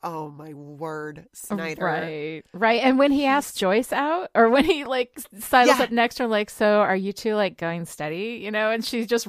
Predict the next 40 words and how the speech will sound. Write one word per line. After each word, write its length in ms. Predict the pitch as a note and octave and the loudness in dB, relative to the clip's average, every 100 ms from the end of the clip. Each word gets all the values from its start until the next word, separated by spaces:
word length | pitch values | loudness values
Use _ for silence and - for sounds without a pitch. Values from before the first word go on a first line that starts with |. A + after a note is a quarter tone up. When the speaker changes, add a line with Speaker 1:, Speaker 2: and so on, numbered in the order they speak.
| E3+ | -6
Speaker 2:
rolls 380 | F3+ F#3 F#3+ F#3+ | 0 2 4 2
her 120 | F#3+ | 2
eyes 380 | D#3 D#3+ E3+ F#3+ | 4 4 2 2
at 180 | F3+ G#3 | 2 2
him 160 | G#3 - | -2 -2
<laughs> 260 | B3 A3 | -2 -2
and 160 | A#3 A3+ - | -4 -6 -6
leaves. 720 | A3 A3 A3 A#3+ C4 - - - - - - C4+ | -8 -6 -6 -8 -10 -14 -18 -16 -14 -12 -12 0
It's 200 | B3+ - | 0 0
so 340 | - B3 A#3+ | 2 6 6
Speaker 1:
And 60 | B3 | 4
the 20 | |
Speaker 2:
incredibly, 760 | C#4 - A#3+ A3 A3 G#3+ F#3+ | 0 0 0 2 0 -2 0
it's 200 | F#3 F#3+ | -2 -4
sweet 500 | - - A#3+ B3 B3+ | -10 -6 -4 -2 -2
and 140 | - G#3+ | -2 -2
it's 140 | F#3+ | -4
vulnerable, 520 | F#3+ G#3+ A3+ A3+ A3+ | -4 0 0 0 0
and 140 | G#3 G#3+ | 0 0
he 100 | G#3+ | 0
just 200 | A3 G3+ | -2 -4
has 300 | G#3 G3+ F#3+ | 0 0 0
this 180 | F#3 F3+ | -4 -4
sigh, 800 | - - F#3 F#3+ G3+ G#3 G#3+ G#3+ | -6 0 2 4 2 2 0 0
and 160 | F#3+ F#3 | -2 -4
it's 200 | F#3 G3+ | -4 -2
like, 220 | F#3 F#3 | -2 0
"Oh, 220 | G#3+ A3+ | -2 2
Speaker 1:
Yes. 160 | G#3 G#3+ G3+ | 4 4 4
Speaker 2:
man, 120 | - | -2
I 100 | F#3+ | -4
can 220 | - G#3 | -2 -4
see 760 | F#3+ - - C#4 E4 C#4+ G3+ G3 - _ - | -4 -10 -8 -2 0 0 0 -6 -12 _ -6
where 600 | G3+ A#3+ B3 A#3+ G#3+ G#3 | 2 4 6 8 6 2
Snyder 420 | - G#3+ G3 F#3 | 0 0 2 0
came 360 | - G#3 A3 | -2 -4 -4
from." 340 | A3+ E3+ C#3+ D#3 - - - | -2 -4 -4 -6 -12 -14 4
But 120 | C#4+ | 6
one 140 | D#4+ | 8
of 60 | F#4+ | 4